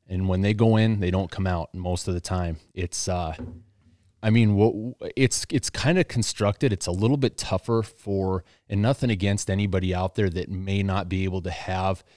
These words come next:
the opportunity that, that we do. But, I mean, we're looking at, that's our stack yard for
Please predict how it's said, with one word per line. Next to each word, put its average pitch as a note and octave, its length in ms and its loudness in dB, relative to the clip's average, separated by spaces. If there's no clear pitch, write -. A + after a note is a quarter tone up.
the G2 280 4
opportunity F#2+ 1000 2
that, F#2 300 2
that F2+ 220 -2
we F#2 220 2
do. G2+ 240 2
But, G#2 300 0
I G#2+ 60 -6
mean, G#2 220 4
we're C3 100 8
looking A2+ 540 6
at, G2 200 -2
that's A2+ 260 4
our A#2 80 4
stack - 500 0
yard F2+ 240 0
for F#2 560 -2